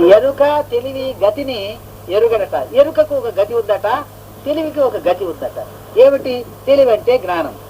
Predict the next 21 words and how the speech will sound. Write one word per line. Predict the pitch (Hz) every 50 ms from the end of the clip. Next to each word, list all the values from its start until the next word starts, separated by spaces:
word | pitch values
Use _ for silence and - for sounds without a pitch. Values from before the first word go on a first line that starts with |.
| - - - - - - - - - - - - - -
జ్ఞానానికి | 214 233 277 302 311 311 302 294 294 285
ఒక | 269 262 220
గతి | 226 214 214 220
ఉంది. | 208 190 151 151 151 -
ఏమిటయ్యా | - 285 285 285 277 269 262 247
గతి? | 233 233 233 233 226 226 - - - 269
అజ్ఞానం. | 294 277 311 320 302 294 269 254 - - - - - -
జ్ఞానమే | 220 240 262 285 294 320 339 330
అజ్ఞానంగా | 320 302 240 254 269 254 247 247 214 208
మారుతుంది. | 202 185 160 - - - - - - - - - - - - - - - -
ఎరుక | 240 277 311 320 320 294 269 - 254 - - - - -
దానికి | - 262 294 302 302 311
ఒక | 294 294
గతి | - 277 269 277
ఉందయ్యా. | 262 - 233 226 220 220 220 208 - - - - -
ఏమిటి | 254 302 320 302 311 302
ఆ | 277
గతి? | 254 269 254 - 247 240 240 - - - - - -
ఎరుకనే | 165 185 208 233 262 269 311 320 302
మరుపుగా | 311 - 196 262 269 302 311 320 320 302
మారిపోతుంది. | 269 220 190 - - 131 - - -